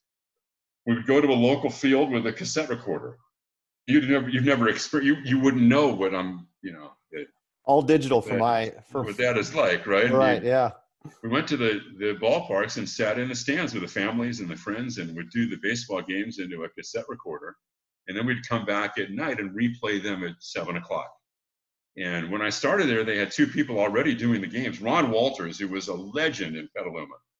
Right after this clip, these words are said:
Speaker 1: kind of the, the Bill King of Petaluma because of, he was so well-rounded and, um, you know, erudite guy that was a,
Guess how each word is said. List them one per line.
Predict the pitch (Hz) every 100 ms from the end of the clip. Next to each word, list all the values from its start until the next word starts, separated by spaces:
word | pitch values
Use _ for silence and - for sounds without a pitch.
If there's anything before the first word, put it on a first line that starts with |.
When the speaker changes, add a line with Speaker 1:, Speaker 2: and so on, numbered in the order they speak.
| _ _ _ _ _
Speaker 1:
kind | - 151 151
of | 120
the, | 90 85 78 80 _ _ _ _ _ _
the | 85 78 -
Bill | 127 131
King | 120 - 131 113 95
of | 87 -
Petaluma | 98 95 98 82
because | 76 78 101 87
of, | 90 -
he | 87
was | 85 -
so | 123
well-rounded | 92 92 85 85 90 87 85
and, | 78 73 69 _ _ _ _ _ _ -
um, | 71 67 64 62 60 - _ _ _
you | 90
know, | 85
erudite | 110 104 90 87 87 85 85
guy | 82 82 80
that | 78 73 - _ _ _ _ _ -
was | 78 71
a, | 76